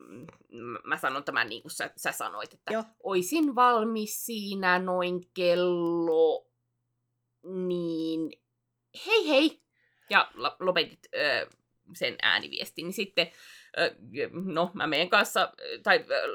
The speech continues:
Speaker 1: vastaan siihen sitten, että joo, että kai mäkin oon sitten valmis kello, hei hei. Ja, ö, niin kun, ö,
Speaker 2: Joo.
Speaker 1: sitten mä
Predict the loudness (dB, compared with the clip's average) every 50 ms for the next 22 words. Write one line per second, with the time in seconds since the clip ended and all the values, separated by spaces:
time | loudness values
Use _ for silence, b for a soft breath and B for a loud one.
0 | -8 -10 -10 -2 2 2 2 2 2 2 4 4 4 4 2 -2 -4 -2 -2 -2
1 | -2 -4 -10 -8 _ -2 -2 -2 -2 -4 -4 0 2 4 6 6 4 4 2 0
2 | 2 2 2 2 2 -2 -2 0 0 2 0 0 -2 -2 -6 -4 0 2 2 2
3 | 2 0 -4 -12 -10 -6 -2 -2 -2 -2 -2 -4 -4 -4 -4 -4 -4 -4 -4 -4
4 | -2 -2 -4 -6 -8 B B B B B B B 0 2 2 2 2 0 -2 -2
5 | -2 -2 -4 -4 -4 -4 -4 -4 -6 -10 _ _ _ _ _ 0 4 4 4 4
6 | 4 0 -2 -2 -4 -2 0 0 0 0